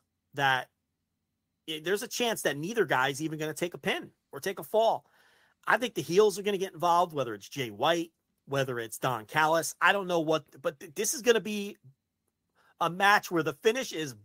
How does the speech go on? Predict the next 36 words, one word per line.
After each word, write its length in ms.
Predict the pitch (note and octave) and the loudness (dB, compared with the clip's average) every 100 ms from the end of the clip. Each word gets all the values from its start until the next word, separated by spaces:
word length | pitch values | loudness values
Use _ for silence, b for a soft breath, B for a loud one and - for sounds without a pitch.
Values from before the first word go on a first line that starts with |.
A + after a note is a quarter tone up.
| - | -6
booked. 500 | F#3 F3 - - - _ _ _ _ _ _ _ | 0 0 0 -10 -10 _ _ _ _ _ _ _
And 100 | E3+ | -2
when 140 | F#3 F#3+ | 4 6
I, 140 | F#3+ | 6
when 220 | G#3 G3 | 4 0
I 100 | G3 | 0
say 280 | F3+ A3 A3+ | 0 0 2
that, 220 | G#3+ F#3 | 4 4
I 100 | F3 | 2
mean, 320 | F3 F3 E3+ E3 _ _ _ _ _ _ | -2 -4 -4 -8 _ _ _ _ _ _
this 340 | C3+ D3 C4 - | -4 -2 0 -2
match 340 | G#3 G#3 F#3+ | 0 0 0
is 120 | C#3 | -6
not 200 | D#3+ F#3+ | 0 0
gonna 140 | A#3+ A#3 | 0 0
have 160 | G3+ | 0
a 40 | F#3+ | 0
definitive 520 | E3+ - E3 D#3+ D#3 | -10 -8 -6 -6 -6
finish, 360 | - C#3 C#3 - | -6 -6 -6 -8
and 60 | |
it's 100 | C3 | -12
gonna 160 | - C3 | -10 -10
be 100 | A#2 | -10
used 800 | A#2 C#3 D4+ D4 A#3 G3+ F3 - _ | -16 -4 0 0 0 -2 -4 -12 _
to 100 | - | -10
set 240 | F3 - G#3+ | -6 -2 0
up 160 | F#3+ | 0
stuff 340 | - - F3 - | -2 0 0 0
that 160 | C3+ - | -8 -2
follows. 580 | B2+ G2+ D#2 - - - _ _ _ _ _ _ _ F#3+ | -2 -4 -10 -18 -18 -20 _ _ _ _ _ _ _ -4
And 420 | F#3 E3+ E3+ - _ _ _ _ _ _ - | -2 -2 -6 -12 _ _ _ _ _ _ -14
because 380 | F3 - B3+ D4 | -10 0 0 0
it's 140 | B3+ | -12
a 40 | |
television 600 | C4 C4 E4+ A#3+ F3 D3 | -2 0 2 2 0 -8
match, 440 | B2+ G2+ G#2 - | -10 -10 -12 -18